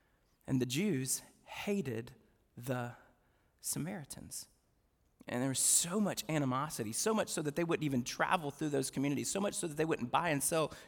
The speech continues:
goods with those people. And it was a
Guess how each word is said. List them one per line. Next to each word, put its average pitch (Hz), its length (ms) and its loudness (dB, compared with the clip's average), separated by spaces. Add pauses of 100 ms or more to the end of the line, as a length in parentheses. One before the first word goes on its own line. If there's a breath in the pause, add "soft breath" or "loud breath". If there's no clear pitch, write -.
(120)
goods 160 360 4
with 151 280 2
those 135 360 4
people. 170 560 -2
And 131 180 0 (340 loud breath)
it 170 180 4
was 139 340 2
a 113 160 2